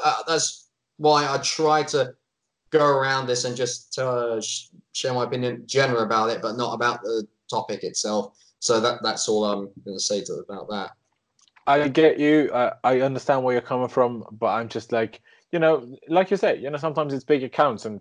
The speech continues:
Speaker 2: you know, they share, share their opinion to a lot of people and they will influence a lot of people's opinion.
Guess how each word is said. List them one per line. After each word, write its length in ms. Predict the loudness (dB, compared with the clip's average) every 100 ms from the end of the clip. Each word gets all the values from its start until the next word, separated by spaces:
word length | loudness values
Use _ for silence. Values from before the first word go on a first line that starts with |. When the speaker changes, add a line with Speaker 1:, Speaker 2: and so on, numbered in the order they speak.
| _
Speaker 2:
you 140 | -8
know, 200 | -8 -6
they 160 | -4 -6
share, 480 | -2 -2 -2 -2 -8
share 280 | -6 -4 -2
their 200 | 0 -2
opinion 380 | -4 -6 -4 0
to 120 | 4
a 20 | 6
lot 80 | 4
of 80 | 4
people 400 | 2 4 2 0 -10 -20 -10
and 220 | -6 0
they 100 | 2
will 220 | 2 0
influence 420 | -2 0 0 2 2
a 60 |
lot 140 | 4 4
of 100 | 2
people's 240 | 0 0
opinion. 420 | 4 2 2 -6